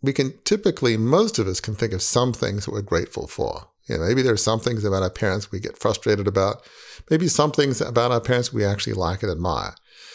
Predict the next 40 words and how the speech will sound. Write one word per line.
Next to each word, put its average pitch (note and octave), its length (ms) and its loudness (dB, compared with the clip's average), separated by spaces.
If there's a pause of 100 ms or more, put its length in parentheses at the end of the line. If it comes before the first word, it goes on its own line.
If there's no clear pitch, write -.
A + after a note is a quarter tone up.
(180)
Some D3 260 2
people D#3 280 2
have B2 160 0
parents, A2+ 520 0 (600)
which - 480 -6 (360)
h-, - 60 -10
horrific A2 580 2
situations, G2 560 -2
I F#2 80 2
get F#2 220 0
it. - 100 -6
But - 160 -8
for A#2 120 -4
most E3+ 340 0
people, G2+ 560 0 (580)
their A2 140 2
parents B2+ 400 2
and A2 100 -4
friends A2+ 300 2
are G2+ 80 2
a F#2+ 60 0
mix C3 400 0 (100)
of G#2 160 -4
good B2 220 4
and G#2+ 120 0
bad, G#2 380 0
mix A2+ 220 -2
of G#2 100 -8
things A2 220 -2
they F2 100 -4
love, B2 300 2
and G2 100 -6
mix G#2 220 0
of G#2 80 -4
things G#2 400 -4
they F2+ 220 -4 (160)
don't G2 180 -4
like D2 180 -4
so F2 120 -6
much. - 280 -10